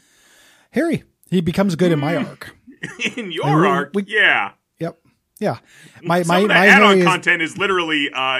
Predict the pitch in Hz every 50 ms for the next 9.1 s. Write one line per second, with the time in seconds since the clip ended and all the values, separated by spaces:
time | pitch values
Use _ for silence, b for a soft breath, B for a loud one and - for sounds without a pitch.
0 | - 131 135 131 - 131 135 143 151 151 - 151 135 117 - 139 131 139 131 -
1 | - 139 123 120 123 113 - - 104 101 - - 131 131 - - 85 78 73 _
2 | _ _ _ _ _ _ _ - - - 110 101 196 170 165 165 180 170 147 151
3 | 139 - _ - _ _ - 147 147 151 - - 175 160 156 - 185 175 165 156
4 | 151 147 151 160 165 156 151 151 160 170 180 180 175 165 160 156 151 139 135 139
5 | 147 156 156 160 151 135 156 151 147 147 147 143 139 135 131 127 123 - - -
6 | 151 143 143 143 139 131 151 139 131 127 127 143 156 160 180 185 175 165 160 156
7 | 147 143 - 180 180 170 175 175 156 160 - - - 160 151 147 143 131 139 131
8 | 131 131 131 120 - 139 127 123 120 120 127 131 135 131 156 - - - - -
9 | -